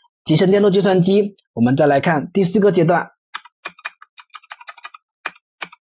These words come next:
那么第四个阶段呢，就是从一九八零年开始的，一直到现在都是属于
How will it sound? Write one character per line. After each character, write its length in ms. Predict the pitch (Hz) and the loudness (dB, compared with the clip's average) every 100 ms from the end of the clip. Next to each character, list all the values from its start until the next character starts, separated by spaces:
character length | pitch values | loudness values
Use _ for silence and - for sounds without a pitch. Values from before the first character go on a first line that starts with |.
| _ - - - _ _ _ _ _ _ _ - | _ -20 -20 -20 _ _ _ _ _ _ _ -4
那 140 | 202 | -2
么 140 | 202 | 0
第 120 | 185 254 | 0 0
四 140 | 285 | 0
个 60 | 269 | 0
阶 100 | 233 | 0
段 160 | 226 | 0
呢， 300 | 208 202 175 - | 0 0 -4 -2
就 120 | 185 | 0
是 100 | 185 | 2
从 340 | 170 156 180 175 - | 2 0 0 -4 -2
一 140 | 240 | 0
九 100 | 190 | 2
八 180 | 156 185 | 2 2
零 140 | 185 | 2
年 100 | 180 | 2
开 200 | 180 208 | 0 0
始 160 | 220 160 | 0 0
的， 260 | 135 - - - - | 0 -2 -6 -8 -2
一 120 | 202 | 0
直 140 | 220 | 2
到 140 | 190 185 | 0 0
现 280 | 277 233 | 0 0
在 300 | 208 226 165 - | 2 0 -2 -6
都 80 | - | -2
是 140 | 160 180 | 2 2
属 240 | 175 131 | 2 0
于 260 | 131 151 | 2 0